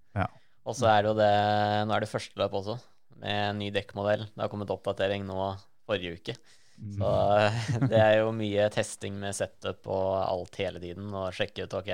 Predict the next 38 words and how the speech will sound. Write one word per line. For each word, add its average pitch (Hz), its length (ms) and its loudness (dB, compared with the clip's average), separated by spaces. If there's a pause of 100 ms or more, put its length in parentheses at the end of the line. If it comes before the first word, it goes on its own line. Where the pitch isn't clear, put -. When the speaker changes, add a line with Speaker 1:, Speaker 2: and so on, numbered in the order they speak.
Speaker 2:
nå 95 100 -6
kom 95 140 -8
det 95 80 -10
ny 98 80 -8
oppdatering 95 480 -6
på 95 80 -6
dekkene, 101 400 -8
da 98 80 -6
må 98 80 -6
vi 98 160 -8 (240)
kjøre 101 240 -6
stints 95 400 -10
og 107 240 -6
sjekke 110 240 -12
hvordan 57 400 -10
de 101 160 -10
funker 104 320 -14
nå, 92 80 -8 (140)
da. - 60 -20 (920)
Så, 101 60 -2
eh, 101 720 4 (280)
vi 107 80 -2
har 104 220 4
jo 76 80 0
egentlig 104 260 -4
ikke - 80 -10
noe 107 140 -6
klart, 107 340 2
sånn 104 320 -4
hundre 98 240 -6
prosent 104 320 -2
hvilket 101 320 -6
setup 95 240 -4
vi 98 80 -8
skal 101 160 -4
bruke 95 220 -8
og 92 80 -8
sånn, 107 160 -2